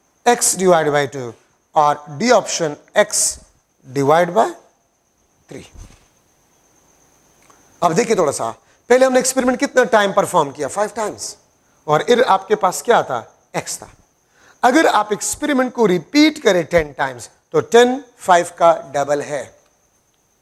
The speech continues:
ठीक है, टेन आपके पास ये फ़ाइव का डबल है। तो पहले आपने फाइव टाइम एक्सपेरिमेंट परफॉर्म किया था, अभी आपने टेन टाइम्स डबल, तो अगर number of observation double हो गए, तो error will be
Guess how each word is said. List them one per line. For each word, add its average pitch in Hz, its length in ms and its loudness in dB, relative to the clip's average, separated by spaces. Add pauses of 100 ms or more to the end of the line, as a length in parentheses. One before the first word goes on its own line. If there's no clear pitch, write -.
(680)
ठीक 185 200 -2
है, 165 120 4 (440)
टेन 247 300 2
आपके 214 260 -4
पास 190 260 -4
ये 151 120 -12
फ़ाइव 220 340 -4
का 254 120 0 (400)
डबल 120 220 -10
है। 98 200 -20 (1080)
तो 127 40 -18
पहले 175 360 0
आपने 185 380 0 (180)
फाइव 233 400 2
टाइम 202 160 2
एक्सपेरिमेंट 175 380 -6
परफॉर्म 151 360 -4
किया 139 140 -4
था, 135 100 -2
अभी 151 140 2
आपने 156 220 0
टेन 208 260 -6
टाइम्स 139 320 -2
डबल, 175 320 2 (640)
तो 151 60 2
अगर 139 220 0
number 180 220 2
of 160 120 0
observation 151 600 -2
double 233 200 4
हो 196 80 2
गए, 165 140 -2
तो 160 180 -2
error 247 140 4
will 285 160 -2
be 262 120 0